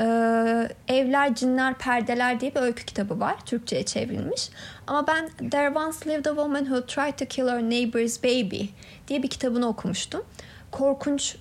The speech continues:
masallar olarak geçiyordu. Yetişkinler için korkunç masallar. Ve aşık oldum. Yani o hani masallarda şey olur ya, hayvanlar konuşur, biz bunu yadırgamayız, zaten konuşurlar.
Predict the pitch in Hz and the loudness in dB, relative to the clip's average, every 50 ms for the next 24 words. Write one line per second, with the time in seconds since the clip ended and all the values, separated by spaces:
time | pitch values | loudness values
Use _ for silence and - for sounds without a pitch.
0 | - - 214 202 196 - - 196 175 175 175 175 - - - - 190 180 175 170 | -6 -2 0 0 0 2 2 2 2 2 2 0 0 0 0 2 2 2 2 0
1 | 214 - - 190 190 185 - - 190 180 190 - 330 359 294 247 - - - - | -2 -2 -4 -4 -4 -2 -2 -2 -2 -2 -2 -2 -2 -2 -2 -2 -2 -4 -2 0
2 | 214 202 185 175 - - 208 196 185 - 190 165 - - 196 208 - - - 214 | 0 2 2 0 -2 -2 -4 -4 -2 -2 -4 -4 -4 -4 -6 -6 -6 -6 -6 -6
3 | - - - 170 160 - - - - - - - - - - - - - - - | -6 -4 -4 -4 -2 -2 -2 -2 -2 -6 -10 -12 -16 -20 -20 -20 -20 -20 -20 -10
4 | - - 320 349 370 381 - - - - - - - - - - - - 262 262 | -2 2 2 2 2 2 -4 -10 -18 -20 -20 -20 -20 -20 -20 -10 -2 0 2 2
5 | 277 269 - - - 214 180 185 185 - - 202 196 - - - - - - - | 2 0 -2 -2 0 0 0 0 -2 -2 -6 -6 -8 -8 -14 -20 -20 -20 -20 -20
6 | - - - - - - - - - - - - - 240 240 240 240 240 240 240 | -20 -20 -20 -20 -20 -20 -20 -20 -20 -20 -18 -10 -4 0 2 2 4 4 2 0
7 | 233 - - - - - - - - - - - - - - - - - - - | 0 -4 -8 -16 -20 -20 -20 -20 -20 -20 -20 -20 -20 -20 -20 -20 -20 -20 -20 -6
8 | - 262 311 311 294 - - - 277 320 320 311 320 320 320 - 349 359 359 349 | 0 4 4 4 4 2 -2 -4 -2 -2 0 0 0 0 0 2 2 2 4 4
9 | 349 359 359 359 - - 381 370 381 415 392 277 - - - - 294 302 311 320 | 2 2 2 0 0 0 2 0 0 0 0 2 2 0 0 2 2 2 2 2
10 | 339 339 339 339 339 339 339 - - 349 349 349 - - - 349 349 339 330 339 | 0 -2 -2 -2 -4 -4 -4 -4 -6 -4 -4 -4 -6 -6 -6 -4 -4 -4 -4 -4
11 | 320 311 320 320 320 320 339 330 320 320 330 311 - 320 311 320 320 302 - 294 | -6 -8 -6 -6 -6 -4 -4 -4 -4 -4 -6 -6 -6 -4 -4 -4 -4 -2 0 0
12 | 285 294 294 320 320 302 - - 311 302 302 - - 330 311 302 311 302 302 311 | 0 0 0 -4 -8 -8 -6 -6 -6 -6 -6 -6 -6 -6 -4 0 0 2 2 0
13 | 311 | 0